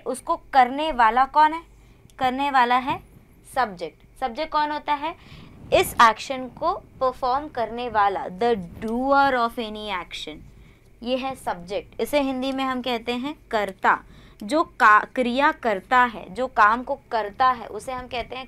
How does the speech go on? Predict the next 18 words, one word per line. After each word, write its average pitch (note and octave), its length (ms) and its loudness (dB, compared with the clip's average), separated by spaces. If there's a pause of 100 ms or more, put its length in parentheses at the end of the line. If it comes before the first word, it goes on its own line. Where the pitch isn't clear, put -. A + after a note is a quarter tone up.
कर्ता, G3+ 500 -2 (440)
राइट? B3+ 280 4 (520)
तो D4+ 100 4 (220)
ये, D4 260 6 (640)
अ, B3 340 12
ये D4 200 4
क्रिया C#4 380 4
हो D4+ 200 2
गई, D4+ 160 -6 (280)
एक्शन C#4 340 -2
हुआ। D4 280 4 (340)
इस E4 160 2
एक्शन D#4 360 4
को D#4+ 120 2
करने C#4 420 2
वाला B3 300 8
कौन C4+ 260 4
है? C#4 140 -8